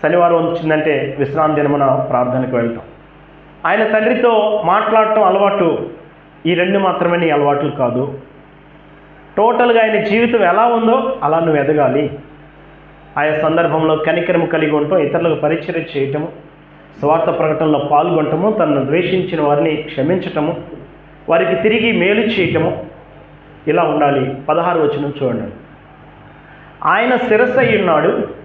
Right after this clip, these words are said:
ఆయన నుండి సర్వ శరీరము చక్కగా అమర్చబడి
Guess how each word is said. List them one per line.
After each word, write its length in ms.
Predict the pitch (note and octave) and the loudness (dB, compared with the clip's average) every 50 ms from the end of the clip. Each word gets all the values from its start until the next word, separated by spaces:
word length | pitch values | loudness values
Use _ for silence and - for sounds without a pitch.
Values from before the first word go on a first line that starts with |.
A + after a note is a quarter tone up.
| - - - - - | -20 -16 -10 -4 0
ఆయన 400 | D3 D#3+ F3 G3 G#3+ A3 A3 G#3+ | 0 2 2 2 0 2 2 2
నుండి 560 | G#3+ G#3+ G#3+ A3+ B3+ B3+ B3+ B3+ - A#3 G#3+ G#3 | 2 2 2 2 2 2 2 2 0 -2 -2 0
సర్వ 300 | G3 G3 G#3 A3 A#3 A#3 A3+ A3+ | 0 2 2 2 2 2 2 2
శరీరము 440 | G#3+ G#3 A3+ A3+ A3 A3 A3 A3 G#3+ | 4 4 4 4 4 4 2 2 0
చక్కగా 500 | A3 G#3+ F#3+ F#3+ F#3+ G#3 G#3 G#3 G#3+ G3 | 2 0 0 0 2 0 2 4 4 4
అమర్చబడి 720 | - F#3 F#3+ F#3+ - F#3+ G3+ F#3+ F#3 F#3 F#3 A3+ - | 4 2 0 0 0 -2 0 0 2 2 2 0 -2